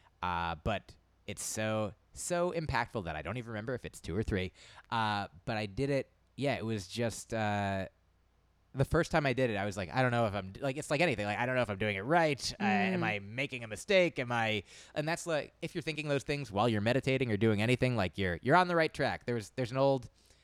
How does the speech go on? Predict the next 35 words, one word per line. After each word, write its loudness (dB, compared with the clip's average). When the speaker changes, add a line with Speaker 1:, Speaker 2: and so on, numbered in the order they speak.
Speaker 1:
movie -2
called, 0
a -4
documentary -4
called -4
Open -4
Mic, -4
where -4
I -4
think -8
a -6
lot -2
of -8
old -2
great -6
comedians -4
were -4
interviewed, -2
and, -4
like, -8
Richard -6
Jeni, -2
uh, 0
was -6
a -8
person -6
who -4
is -8
dead -8
now, -2
but -6
was -6
a, -4
you -6
know, -10